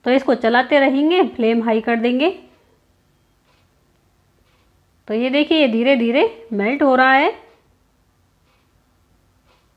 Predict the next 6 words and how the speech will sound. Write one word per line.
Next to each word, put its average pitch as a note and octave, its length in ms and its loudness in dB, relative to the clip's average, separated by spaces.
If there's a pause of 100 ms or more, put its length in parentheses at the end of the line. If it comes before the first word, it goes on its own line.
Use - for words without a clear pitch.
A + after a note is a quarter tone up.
(2000)
तो G#3+ 300 -2
ये B3+ 180 0
देखिए D#4 280 0
फ्रेंड्स E4+ 320 0
ये B3+ 160 -2
मेल्ट B3+ 340 -2